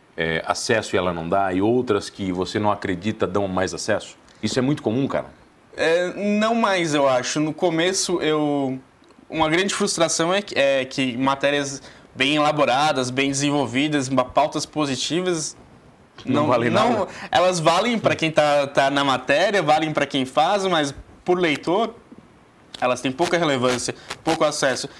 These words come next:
Speaker 2: Ele geralmente vai clicar numa matéria de homicídio, num óbito, num acidente que teve.
Speaker 1: Você pode escrever duas linhas, né?
Speaker 2: É essa matéria que vai render, não é a que me agrada.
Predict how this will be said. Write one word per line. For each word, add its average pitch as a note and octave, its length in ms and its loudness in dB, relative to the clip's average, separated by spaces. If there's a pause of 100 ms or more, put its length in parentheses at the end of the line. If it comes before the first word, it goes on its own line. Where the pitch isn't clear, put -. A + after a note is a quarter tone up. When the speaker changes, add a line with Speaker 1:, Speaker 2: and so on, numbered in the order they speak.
(160)
Speaker 2:
Ele G3+ 160 0
geralmente G#3 400 0
vai E3+ 180 2
clicar D3+ 520 2
numa C#3 340 0
matéria B2+ 380 2
de B2 80 0
homicídio, C#3 920 0
num B2+ 220 0
óbito, D3+ 720 2
num C3+ 100 2
acidente C3 540 -2
que - 80 -18
teve. B2+ 400 -2
Speaker 1:
Você G#2 100 0
pode A#2+ 200 2
escrever B2 240 2
duas C3+ 240 2
linhas, G2 280 -2
né? F2+ 160 -4 (320)
Speaker 2:
É D#3+ 320 2
essa G3+ 220 0
matéria G3 320 2
que G3 100 -4
vai F#3+ 140 4
render, F#3 320 0
não D3 180 2
é D#3 100 4
a E3+ 60 2
que G3 120 -2
me F#3+ 100 0
agrada. C3+ 540 0